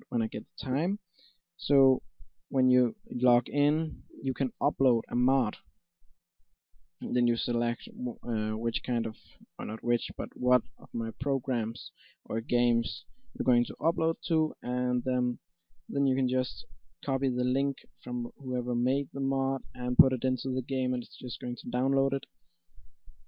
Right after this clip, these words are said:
Um, yeah, or download the mod from in there, but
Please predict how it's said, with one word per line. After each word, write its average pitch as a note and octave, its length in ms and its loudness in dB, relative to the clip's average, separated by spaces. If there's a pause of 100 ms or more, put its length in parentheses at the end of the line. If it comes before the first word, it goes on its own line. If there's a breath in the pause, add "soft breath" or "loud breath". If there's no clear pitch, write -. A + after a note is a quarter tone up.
(140)
Um, B2 800 0 (1040)
yeah, B2 240 2
or G#2+ 120 -2
download A#2 520 0
the A#2+ 80 -2
mod A#2 360 0
from A#2+ 200 0
in A#2 160 0
there, B2 300 0
but A#2 180 -6